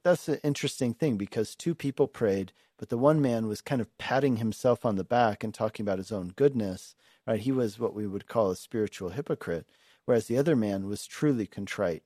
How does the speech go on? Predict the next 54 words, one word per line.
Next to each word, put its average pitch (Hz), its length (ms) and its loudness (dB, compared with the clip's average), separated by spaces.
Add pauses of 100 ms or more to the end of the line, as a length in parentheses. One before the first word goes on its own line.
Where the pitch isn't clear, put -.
(120)
really 110 300 -2
asking 117 560 -2
God, 95 300 -2
humbling 147 400 2
himself 110 360 -4
before 101 300 -8
God. 87 360 -4
And 110 120 -8
we 104 80 -6
have 107 220 -4
these, 101 280 -10
so 175 160 -2
many 127 160 0
promises 92 540 -10
in 90 80 -12
the 85 60 -12
Bible, 85 320 -12
right? 101 240 -8 (360)
If 120 100 -10
you 120 100 -2
humble 139 260 6
yourself 117 360 -2
before 104 280 -6
God, 90 320 -4 (240)
he 123 260 0
will 101 200 -2
lift 104 320 -6
you 98 120 -4
up, 92 220 -4
he 107 120 -6
will 95 180 -2
exalt 92 440 -8
you. 90 140 -8
And 92 140 -10
so 95 300 -4 (580)
if 113 200 -6
you 98 100 -2
don't 180 280 2
humble 107 320 0
yourself 98 340 -6
before 95 300 -8
God, 92 320 -2
then 87 140 -6
he 131 180 -2
will 113 140 2
make 95 180 -6
sure 98 220 -6
to - 120 -16
humble 143 380 0
you. 80 260 -10
And 113 140 -8
so 123 160 2
I'd 147 140 6
rather 123 340 6